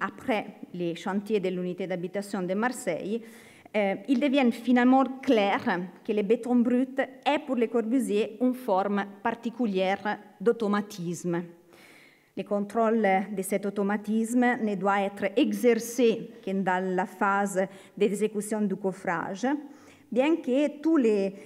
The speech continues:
les, les, les événements impré-, imprévus générés lors de la construction doivent être laissés en place pour témoigner, euh, de la genèse automatique des faits artistiques ou des figures imprévisibles.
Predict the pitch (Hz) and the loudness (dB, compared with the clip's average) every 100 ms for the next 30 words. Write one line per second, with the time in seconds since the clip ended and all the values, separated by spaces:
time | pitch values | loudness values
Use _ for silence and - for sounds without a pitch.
0 | - 214 214 214 220 226 208 220 233 208 | -2 0 0 -2 2 2 2 0 0 2
1 | 233 285 247 269 269 226 226 254 233 196 | 2 4 4 4 4 0 0 2 0 0
2 | - 226 220 233 226 226 285 277 208 196 | -4 -2 0 0 0 2 2 2 -2 -2
3 | 202 226 226 214 - - 185 214 208 208 | 0 0 0 -6 -16 -8 0 0 0 -2
4 | 202 208 202 220 285 - 196 214 - - | -2 -4 -4 -2 -4 -2 -6 -6 -10 -18
5 | - 269 190 190 202 214 269 - 226 240 | -4 -2 0 -2 -2 0 -2 -2 -2 -2
6 | - 190 - 202 240 220 202 202 208 - | -2 -4 -6 -8 -8 -6 -6 -6 -8 -12
7 | - _ - 285 269 269 220 196 202 - | -20 _ 0 6 6 6 4 2 -4 -12
8 | - - 208 185 175 220 233 233 233 208 | -20 -6 -2 0 2 4 4 2 2 2
9 | 208 - 254 269 277 262 262 - 208 202 | -2 0 0 2 4 4 2 -4 -10 -10
10 | - 196 - - - - 233 - 220 220 | -4 -4 -4 -16 -4 0 0 2 -2 0
11 | 220 240 262 254 - 220 208 - 208 - | -2 0 0 0 -2 -6 -6 -4 -4 -4
12 | 214 196 208 240 202 202 214 208 196 180 | -4 -2 -2 -2 -4 -2 -2 -2 -4 -6
13 | - - - 226 233 226 220 208 175 185 | -16 -20 -2 2 2 4 2 0 -4 -8
14 | 170 165 | -8 -8